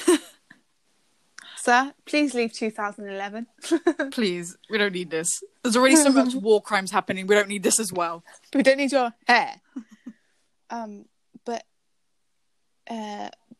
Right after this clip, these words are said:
Speaker 1: after Mika saves Eren's ass for the millionth time,
Speaker 2: Ugh.
Speaker 1: um, she's like, "Can we just go home? Like,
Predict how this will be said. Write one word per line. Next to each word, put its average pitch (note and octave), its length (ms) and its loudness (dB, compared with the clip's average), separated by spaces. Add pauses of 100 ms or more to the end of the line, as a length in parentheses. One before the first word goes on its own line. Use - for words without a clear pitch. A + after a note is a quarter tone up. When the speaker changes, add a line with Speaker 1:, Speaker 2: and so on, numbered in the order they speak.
(120)
Speaker 1:
after B3+ 420 -6
Mika A3 360 -8
saves G3+ 400 -10
Eren's G3 260 -6
ass F#3+ 280 -8
for G3 60 -16
the G3 80 -8
millionth F#3+ 440 -6
time, G#3 380 -10 (140)
Speaker 2:
Ugh. - 80 -14 (420)
Speaker 1:
um, G#3+ 400 -2 (500)
she's A#3 220 -8
like, A3 320 -2 (800)
"Can G#3+ 220 -4
we G#3+ 80 -4
just G#3 180 -8
go G3 140 -2
home? G3 320 -10
Like, - 460 -16